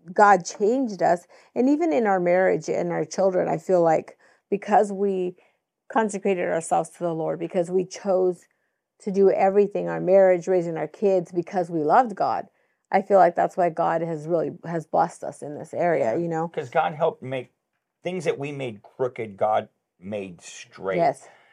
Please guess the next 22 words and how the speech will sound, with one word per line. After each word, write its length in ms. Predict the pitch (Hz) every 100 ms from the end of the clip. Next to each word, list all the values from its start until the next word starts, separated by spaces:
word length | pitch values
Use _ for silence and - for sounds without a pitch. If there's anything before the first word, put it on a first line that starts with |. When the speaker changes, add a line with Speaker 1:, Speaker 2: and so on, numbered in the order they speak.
| _ _
Speaker 2:
And, 380 | 104 104 101 95
and 220 | 110 110
that, 280 | 110 156 - -
that 340 | 123 143 151
comes 360 | - 151 131 127
through 80 | -
Speaker 1:
Crooked, 240 | 339 311 185
we 140 | 240
done 280 | 285 190 147 -
broke 400 | 240 339 381 302
'em. 300 | 147 131 156 -
Speaker 2:
We 60 | 143
were, 100 | 311
Speaker 1:
Broke 160 | 403
it. 160 | 269 -
Speaker 2:
no, 120 | 180
we 120 | 165 247
were 180 | 208
bent, 360 | 175 127 202 190
not 240 | 180 147
broken. 500 | 135 170 175 - 269
Speaker 1:
<laughs> 40 | 262